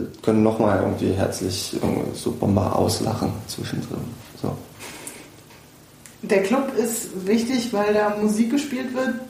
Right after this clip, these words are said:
Speaker 2: die ja eine super Riesenrolle spielt im Film.
Speaker 1: Ja, voll. Ähm, war, war, mir war von Anfang an irgendwie klar, Musik muss eine Rolle spielen. Also, obwohl ich mich jetzt nicht hingesetzt habe und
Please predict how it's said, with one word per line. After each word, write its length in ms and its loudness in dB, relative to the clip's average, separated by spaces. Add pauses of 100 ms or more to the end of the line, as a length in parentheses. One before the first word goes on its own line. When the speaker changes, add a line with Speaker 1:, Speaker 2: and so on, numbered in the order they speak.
(140)
Speaker 2:
die 80 -4
ja 420 2 (640)
eine 180 2
super 320 0
Riesenrolle 680 -2
spielt 360 -8
im 120 -10
Film. 300 -8 (580)
Speaker 1:
Ja, 200 6
voll. 300 2 (380)
Ähm, 480 4 (1400)
war, 600 4 (280)
war, 180 2 (120)
mir 300 4
war 120 4
von 240 2
Anfang 320 2
an 220 4
irgendwie 240 2
klar, 400 4
Musik 400 0
muss 320 0
eine 100 2
Rolle 460 4
spielen. 500 0 (560)
Also, 180 0 (1000)
obwohl 200 2
ich 120 0
mich 120 2
jetzt 200 2
nicht 160 4
hingesetzt 500 4
habe 300 6
und 400 2